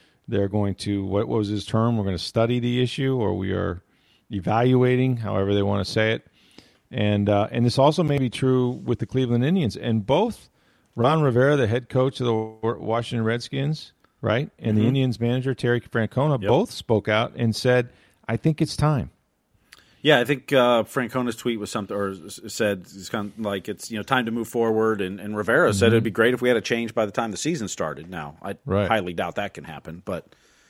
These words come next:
Speaker 2: we know it
Speaker 1: Mm-hmm.
Speaker 2: takes over a year just to design N F L uniforms. So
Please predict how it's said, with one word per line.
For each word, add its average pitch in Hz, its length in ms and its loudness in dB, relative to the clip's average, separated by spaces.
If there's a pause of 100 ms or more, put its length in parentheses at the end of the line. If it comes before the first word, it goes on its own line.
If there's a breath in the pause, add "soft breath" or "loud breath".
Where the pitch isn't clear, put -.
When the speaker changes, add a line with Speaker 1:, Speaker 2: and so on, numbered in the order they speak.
(160 soft breath)
Speaker 2:
we 107 120 -6
know 113 140 0
it 107 40 2
Speaker 1:
Mm-hmm. 98 60 -2
Speaker 2:
takes 113 200 2
over 107 220 2
a 101 40 0
year 104 220 -2
just 98 180 -10
to 104 80 -6
design 101 300 -4
N 98 100 -8
F 95 100 -8
L 95 120 -4
uniforms. 82 600 -10
So 78 280 -8